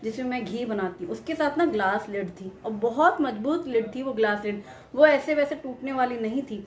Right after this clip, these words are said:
इसी घर की, इसी kitchen की, इसी slab में मैंने पहले बर्तन धो के ऐसे ही रख दिए थे और फिर रखती थी, बहुत सारे बर्तन हो गए, shooting का time था, last में रह गया था ये वाला लिड ऐसे, और वो कब खिसक के नीचे गिरा धड़ाम से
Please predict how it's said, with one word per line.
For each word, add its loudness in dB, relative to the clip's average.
इसी 0
घर 4
की, -4
इसी -6
kitchen -8
की, -10
इसी -12
slab -2
में -4
मैंने -2
पहले -2
बर्तन -4
धो 4
के -2
ऐसे 0
ही -6
रख -4
दिए 4
थे 0
और -2
फिर -8
रखती -6
थी, -2
बहुत -2
सारे 0
बर्तन -6
हो -4
गए, -2
shooting -4
का -2
time -2
था, -6
last 4
में -2
रह 0
गया 2
था -4
ये 0
वाला 0
लिड 2
ऐसे, 0
और 0
वो 4
कब 4
खिसक -2
के -6
नीचे -2
गिरा 4
धड़ाम 0
से 2